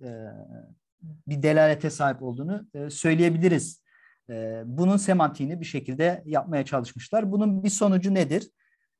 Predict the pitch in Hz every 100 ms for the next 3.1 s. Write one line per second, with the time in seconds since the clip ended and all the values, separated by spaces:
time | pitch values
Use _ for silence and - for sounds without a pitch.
0 | - 147 131 131 139 - 139 120 67 -
1 | 160 156 143 143 131 127 120 120 196 226
2 | - _ _ _ _ _ 151 151 - 185
3 | -